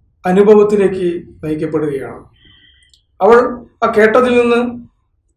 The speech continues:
"എൻ്റെ രോഗം മാറുമെന്നുള്ള" വലിയ ബോധ്യത്തിൽ, തിരിച്ചറിവിൽ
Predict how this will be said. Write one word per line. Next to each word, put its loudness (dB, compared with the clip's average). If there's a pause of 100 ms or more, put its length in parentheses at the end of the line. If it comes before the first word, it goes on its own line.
(300)
"എൻ്റെ 2
രോഗം 4
മാറുമെന്നുള്ള" 4
വലിയ 0 (600)
ബോധ്യത്തിൽ, 0 (480)
തിരിച്ചറിവിൽ 0